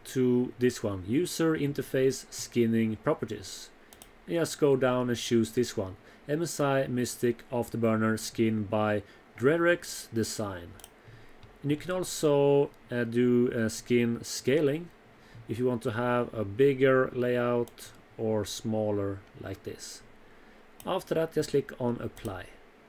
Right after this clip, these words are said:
And after that, just click on OK. And now you should have the same layout as I do.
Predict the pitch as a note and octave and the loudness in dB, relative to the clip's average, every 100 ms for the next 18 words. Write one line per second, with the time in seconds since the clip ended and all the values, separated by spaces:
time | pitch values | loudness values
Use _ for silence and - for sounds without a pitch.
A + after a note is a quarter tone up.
0 | _ - - - - - - - - - | _ -20 -20 -20 -20 -20 -20 -20 -20 -20
1 | - - - F3+ F3+ - D#3 D3 C#3+ C3+ | -20 -20 -10 -4 -4 -2 -2 -2 -2 -2
2 | C3 - A2+ A2+ A2+ C#3 - C3+ D#3+ - | -2 0 -2 -2 -2 -2 -2 -4 -4 -12
3 | - - - - - - F3 E3+ - D#3 | -20 -20 -20 -20 -18 -6 -2 0 0 -2
4 | C3 D3 C#3+ B2+ - D3 C#3+ D3 C#3 C#3 | -2 -2 0 0 0 0 0 2 2 2
5 | B2 B2 - A2 - - G#2+ F#2+ F2+ | 2 0 -4 -8 -8 -8 -8 -6 -8